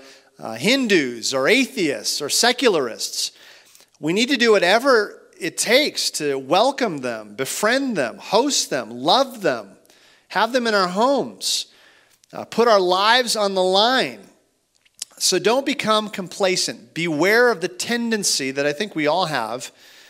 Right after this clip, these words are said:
uh, 'cause it's easier just to go home and watch a movie, just do our own thing, and we isolate into our own little bubbles. We need to be careful not to do that. All right, my last point, and I'll spend some time talking about this one, is to start strategizing about local church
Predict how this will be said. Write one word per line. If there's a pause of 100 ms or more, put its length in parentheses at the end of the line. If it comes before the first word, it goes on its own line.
(320)
uh,
'cause
it's
easier
just
to
go
home
and
watch
a
movie,
just
do
our
own
thing,
and
we
isolate
into
our
own
little (280)
bubbles. (420)
We
need
to
be
careful
not
to
do
that. (1700)
All
right,
my
last
point,
and
I'll
spend
some
time
talking
about
this
one,
is
to
start
strategizing
about
local
church